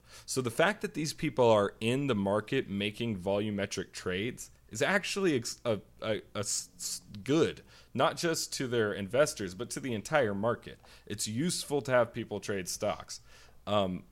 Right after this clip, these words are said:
when the market is not representing accurately the prices of certain securities, people get hurt,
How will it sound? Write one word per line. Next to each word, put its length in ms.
when 200
the 80
market 520
is 220
not 320
representing 920
accurately 760
the 80
prices 560
of 120
certain 360
securities, 840
people 280
get 240
hurt, 340